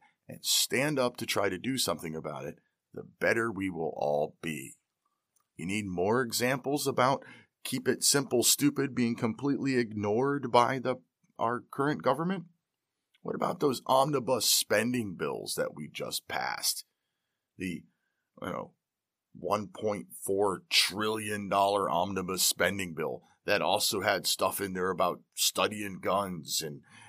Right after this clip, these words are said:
and about the age to buy tobacco products and all this other garbage. Is that the simple way of doing things? A, a three thousand page or whatever it was, I don't even remember anymore. A three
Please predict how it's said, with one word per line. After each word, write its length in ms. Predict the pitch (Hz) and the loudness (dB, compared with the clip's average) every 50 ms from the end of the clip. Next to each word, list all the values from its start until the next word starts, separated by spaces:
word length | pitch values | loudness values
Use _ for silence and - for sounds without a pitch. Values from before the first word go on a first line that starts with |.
| - - | -14 -6
and 120 | - 85 | -2 -2
about 320 | 85 73 85 87 87 - - _ - _ _ - | 0 2 4 4 4 2 0 _ -20 _ _ -4
the 120 | - - - - | -4 -2 0 2
age 380 | 92 107 113 113 107 92 - | 2 2 2 2 4 2 2
to 100 | - 107 | 2 2
buy 220 | 90 104 95 98 98 | 2 4 4 4 4
tobacco 540 | 92 - 98 98 98 98 95 - - 92 85 | 2 -2 0 4 4 4 4 2 0 -2 0
products 500 | - 101 87 85 82 76 73 - - 82 | 4 4 4 4 4 0 -2 -2 -2 -2
and 100 | 76 87 | 0 2
all 160 | 110 117 117 | 2 4 4
this 180 | 110 104 - | 2 2 2
other 200 | - 110 95 101 | 2 2 0 0
garbage. 520 | 87 - 95 78 73 71 73 - - - - _ _ _ _ _ _ _ _ _ _ _ _ _ _ _ - | -2 0 0 0 0 -2 -4 -6 -8 -8 -8 _ _ _ _ _ _ _ _ _ _ _ _ _ _ _ -4
Is 200 | - 104 95 - | -2 -2 0 4
that 260 | 117 110 127 127 - | 6 6 6 6 4
the 80 | - 151 | 2 4
simple 540 | - - - - 147 165 165 147 147 147 131 | 4 6 8 6 6 4 2 0 0 2 4
way 200 | - 147 143 139 | 4 4 4 4
of 140 | 151 143 131 | 2 0 2
doing 300 | 135 147 151 147 147 147 | 0 0 0 0 -2 -4
things? 400 | 160 160 160 165 175 185 180 - _ - - - _ - | -2 -2 -2 -2 0 -4 -6 -6 _ -14 -20 -18 _ -2
A, 220 | 101 101 95 82 - _ _ _ - - | 0 0 0 0 -4 _ _ _ -4 -2
a 140 | 92 87 - - - - - - | -2 -2 -2 -6 -16 -12 -4 -2
three 300 | 123 120 131 143 147 143 - _ _ - | 0 0 0 0 -2 -6 -10 _ _ 0
thousand 800 | 127 - - - 90 95 127 139 123 - 123 131 131 127 117 - | 2 2 4 6 6 6 4 4 2 2 0 0 0 -4 -4 0
page 460 | 123 110 113 127 135 131 123 95 98 | 0 2 2 2 0 -2 -2 -2 -2
or 200 | 90 80 76 - _ _ - 92 | -2 -2 -4 -6 _ _ -12 -4
whatever 420 | 87 92 87 85 85 87 87 92 | 0 0 2 2 0 0 0 -2
it 100 | 92 76 | -2 -2
was, 220 | 82 92 92 92 95 | -2 -2 0 0 0
I 60 | 92 | 0
don't 160 | 87 87 82 | -2 -2 -4
even 60 | 80 76 | -6 -8
remember 480 | 76 73 73 87 92 92 85 85 78 | -8 -6 -4 -4 -4 -2 -2 -4 -4
anymore. 380 | 67 62 64 64 67 64 - - _ _ _ _ _ _ _ _ _ _ - - | -4 -8 -10 -10 -10 -10 -12 -14 _ _ _ _ _ _ _ _ _ _ -6 -4
A 80 | 101 | -4
three 320 | 92 - - 117 143 139 | -4 -4 -6 -6 -6 -6